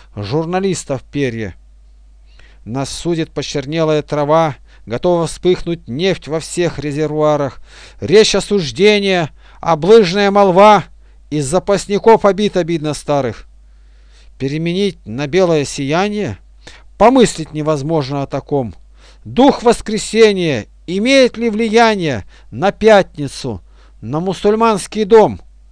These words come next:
К неведомой горе преображения Христос ведёт своих учеников, вкусивших свет, на новое служение, без взрывов гнева, без обидных слов.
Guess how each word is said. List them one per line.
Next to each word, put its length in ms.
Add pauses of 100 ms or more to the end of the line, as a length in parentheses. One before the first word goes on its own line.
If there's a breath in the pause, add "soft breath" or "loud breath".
(720 soft breath)
К 60
неведомой 600
горе 340
преображения 920
Христос 840
ведёт 460
своих 720
учеников, 760 (440 soft breath)
вкусивших 840
свет, 540 (240)
на 160
новое 340
служение, 800 (440 loud breath)
без 320
взрывов 540
гнева, 520 (880)
без 260
обидных 540
слов. 460